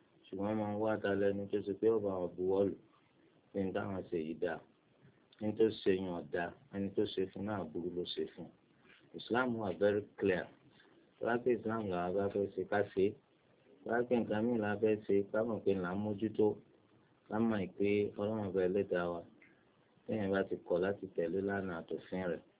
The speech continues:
ìgbà tí wọ́n máa rí ìdí rẹ̀, ìyẹn náà lẹ́tọ̀ọ́ sí. Ẹn, ìtẹ̀mí le, ọ̀nà àbáyọ, kínní kan, gbogbo ẹ náà. Tí Ọlọ́run bá kọ pé ọ̀rọ̀ ẹ̀dá ọ̀jẹ̀, bẹ́ẹ̀ náà ni ọ̀jẹ̀.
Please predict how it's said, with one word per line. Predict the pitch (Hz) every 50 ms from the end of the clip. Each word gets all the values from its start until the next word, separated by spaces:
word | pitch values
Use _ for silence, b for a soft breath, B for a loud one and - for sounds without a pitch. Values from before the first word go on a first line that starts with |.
| _ _ _ _ _ _ _ - - - - -
ìgbà | - - 90 90
tí | 90 - 101
wọ́n | 98 101 101
máa | 98 95 95
rí | 95 98 107
ìdí | 104 101 85 87 90
rẹ̀, | 87 82 82 85 - - - - - - -
ìyẹn | 82 82 82 87
náà | 95 104 101 95
lẹ́tọ̀ọ́ | 90 82 87 87 - - 76 76
sí. | - - 90 80 85 - B B B B B B B B B B B B _ _ -
Ẹn, | - 95 95 95 95 98 98 95 98 98
ìtẹ̀mí | 95 87 - 87 87 90 98 104 107
le, | 101 95 98 101 98 98 98 98
ọ̀nà | 92 85 82 87 87 85
àbáyọ, | 85 80 87 98 101 104 101 101 98 95 95 95
kínní | 95 - 101 98 101 107 107
kan, | 107 - 98 95 95 92 92 - - - -
gbogbo | - - 107 123 123 113 120 123
ẹ | 117 117
náà. | 117 131 127 120 123 - _ B B B B B B B _ _
Tí | - - 120
Ọlọ́run | 113 117 113 107 101
bá | 107 104
kọ | 101 - - 98
pé | - - - 110 107 107 107 - - - - _ _ _ _ -
ọ̀rọ̀ | 92 90 90 90
ẹ̀dá | 90 85 107 107
ọ̀jẹ̀, | 113 110 107 - 87 80
bẹ́ẹ̀ | 80 101 107 113 113
náà | 107 104 101
ni | 95 90 90
ọ̀jẹ̀. | 95 95 90 - 78